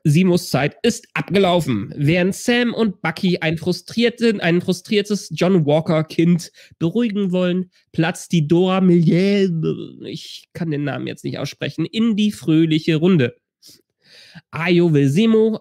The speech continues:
aber Simo will nur chillen. Es wird gekämpft und Simo entkommt. Wenn diese Episode eins kann,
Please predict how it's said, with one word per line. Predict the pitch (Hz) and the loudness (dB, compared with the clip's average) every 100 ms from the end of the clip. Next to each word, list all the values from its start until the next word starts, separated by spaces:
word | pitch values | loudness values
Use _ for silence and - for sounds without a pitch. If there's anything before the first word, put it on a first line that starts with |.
| - | -6
aber | 156 170 175 156 | -4 0 2 2
Simo | 135 123 123 117 | 0 -2 -2 -2
will | 117 110 | -4 -2
nur | 135 190 | 0 -2
chillen. | - 285 269 233 190 - - | 0 2 4 2 0 -4 -4
Es | 160 160 | -2 0
wird | 160 | -2
gekämpft | - - 160 165 156 _ _ _ | -2 -2 -2 -2 -6 _ _ _
und | - 131 | -2 0
Simo | 127 120 117 131 156 _ - | 0 -2 0 0 0 _ -2
entkommt. | 165 185 - 151 - - - _ _ _ _ _ _ - - - - - | 0 0 -4 -8 -8 -18 -20 _ _ _ _ _ _ -20 -20 -20 -20 -12
Wenn | - 135 247 | -2 0 2
diese | 233 175 143 | 4 2 0
Episode | - 123 120 120 | -2 -2 -2 -2
eins | - 262 277 | 0 0 -2
kann, | - - 110 160 | -6 -4 0 0